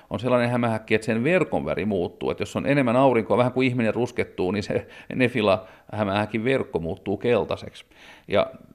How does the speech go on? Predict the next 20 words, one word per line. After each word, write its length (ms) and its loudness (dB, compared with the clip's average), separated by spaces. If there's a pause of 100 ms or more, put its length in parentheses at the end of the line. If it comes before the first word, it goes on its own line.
(360)
nyt 140 -6
Nefila-hämähäkeistä 760 2
oli 120 0
lypsetty 540 0 (200)
valtavia, 580 4
valtavia 460 2
määriä 480 0
sitä 140 -8
niin 80 -4
kuin 120 -6
keltaista, 640 0
erittäin 520 -2
lujaa 500 -2 (280)
seittiä, 600 -4
ja 80 -4
siitä 200 -2
oli 100 2
valmistettu 480 -2
vaate, 400 4
semmoinen 460 -6